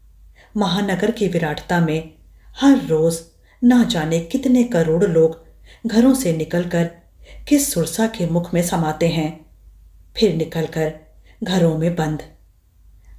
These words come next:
हम तीनों घर से निकलते, पिछड़ते, फिर शाम ही को मिलते। एक शाम की बात है, मैं घर लौटा, कार पार्क की अपने सरकारी कैंपस में बने अपार्टमेंट में,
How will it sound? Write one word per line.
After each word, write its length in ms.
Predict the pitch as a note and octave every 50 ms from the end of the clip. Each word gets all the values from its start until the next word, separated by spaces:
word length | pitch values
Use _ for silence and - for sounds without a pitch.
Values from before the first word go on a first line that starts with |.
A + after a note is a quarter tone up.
| - -
हम 240 | G#3+ G3 F3 E3+ -
तीनों 520 | F3 E3 D3+ D3+ D#3 D#3 D#3+ - - - - _ _ _ - -
घर 200 | - F#3 F#3+ E3+
से 180 | - - E3
निकलते, 680 | D#3 D#3 D#3 - D#3 D3 D3 - D#3+ D#3 D#3 D#3+ - - - - - - - - - -
पिछड़ते, 720 | G#3 F#3+ F#3+ - E3+ D3 - - E3 D#3 D3+ D#3 - - _ _ _ _ _ _ _ _ _ _ -
फिर 160 | - D4 C#4
शाम 380 | C#4 - - E3 D3+ F#3 A3+ A3+
ही 100 | - F3
को 200 | E3+ - E3+ D#3+
मिलते। 520 | D#3+ D3+ D3 C#3+ D#3+ D#3 D3+ D3+ - - _ _ _ _ _ - - _ _ _ _ _ -
एक 260 | - B3+ C4 C#4 C#4 -
शाम 320 | - - E3+ E3+ E3+ E3+
की 180 | F3 - F#3+ G3+
बात 320 | G3 F3+ E3 D#3+ E3 E3+
है, 420 | - E3+ D#3+ D#3+ E3 D#3+ - _ _ _ _ _ _ _ -
मैं 200 | A#3+ A3 F#3 -
घर 220 | - E3+ E3+ D#3+
लौटा, 380 | D#3+ E3 E3 D#3+ D#3+ D#3+ D#3+ D#3+ D#3 - - _ _ _ _ _ _ _ _ _
कार 260 | - B3 A#3+ B3+ C#4
पार्क 320 | C4 - F#3+ E3+ E3 D#3+ E3+
की 560 | E3+ - - E3 D#3+ D#3+ D#3+ D#3+ _ _ _ _ _ _ _ _ _ _ -
अपने 320 | A#3 A#3 - B3+ C4+ C4
सरकारी 500 | - - F3+ E3 E3+ - E3+ E3 D#3+ G#3
कैंपस 520 | G3+ - - F3+ E3+ E3+ - F#3+ F#3 - -
में 140 | E3+ E3+ E3+
बने 220 | E3+ D#3+ E3 F3+
अपार्टमेंट 680 | G3 - - F3+ D#3 D#3 D3+ - E3+ D#3+ D#3 D#3 -
में, 360 | F3 E3 D#3+ E3+ E3 - -